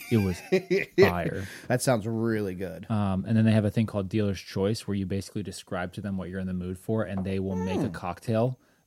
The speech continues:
Speaker 1: based on
Speaker 2: Yeah.
Speaker 1: your description.
Speaker 2: I love when they can do that.
Speaker 1: And, um,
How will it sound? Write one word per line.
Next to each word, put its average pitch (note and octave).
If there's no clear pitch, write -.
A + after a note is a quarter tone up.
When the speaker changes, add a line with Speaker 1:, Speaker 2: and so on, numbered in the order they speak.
Speaker 1:
based G2+
on B2+
Speaker 2:
Yeah. F#3
Speaker 1:
your F#2+
description. B2
Speaker 2:
I A#2+
love G2+
when F#2
they F2+
can F#2+
do F2+
that. F2+
Speaker 1:
And, G2
um, F2+